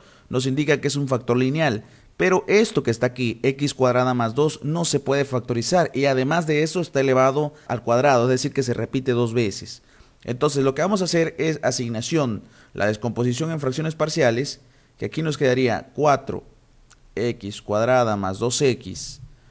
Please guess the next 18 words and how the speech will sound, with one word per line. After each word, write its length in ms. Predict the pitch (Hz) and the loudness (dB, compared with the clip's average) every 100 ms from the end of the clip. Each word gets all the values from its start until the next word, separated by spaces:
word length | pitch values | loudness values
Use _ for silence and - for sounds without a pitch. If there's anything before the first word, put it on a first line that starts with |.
| - - | -20 -6
más 280 | 127 160 | -4 0
ocho. 420 | 120 104 151 185 180 - - - - - - _ _ _ _ _ _ _ _ _ _ _ _ _ _ _ _ _ _ _ _ - | -2 -2 -2 -2 -4 -10 -16 -20 -20 -20 -20 _ _ _ _ _ _ _ _ _ _ _ _ _ _ _ _ _ _ _ _ -8
Esto 320 | 104 - 110 | -6 -4 -4
será 180 | 120 113 | -2 -2
igual 420 | 113 131 131 - - - _ - _ _ _ - - | 2 2 2 -4 -18 -20 _ -20 _ _ _ -8 2
a 300 | 147 170 - | 4 4 6
para 280 | 110 107 | 6 6
X 720 | 139 131 135 160 - - - _ _ _ _ _ _ _ _ _ _ | 4 2 0 -6 -6 -8 -10 _ _ _ _ _ _ _ _ _ _
más 500 | - 127 160 196 135 | -6 0 2 2 0
B 300 | 135 147 143 | 0 2 4
X 540 | 131 131 104 - - - _ _ - _ | 2 -2 -10 -10 -16 -20 _ _ -20 _
más 360 | - 110 104 104 | -6 0 0 0
C 440 | - 131 127 127 - _ _ _ _ _ _ - | 0 0 0 -8 -18 _ _ _ _ _ _ -2
para 260 | 95 90 | 0 0
X 420 | 107 117 - 104 - | 0 -2 -6 -10 -6
cuadrada 640 | 107 110 117 110 95 - | -2 0 4 2 2 -4
más 320 | - 104 101 | -8 -6 -4
dos. 420 | 135 185 - - | -2 -2 -4 -8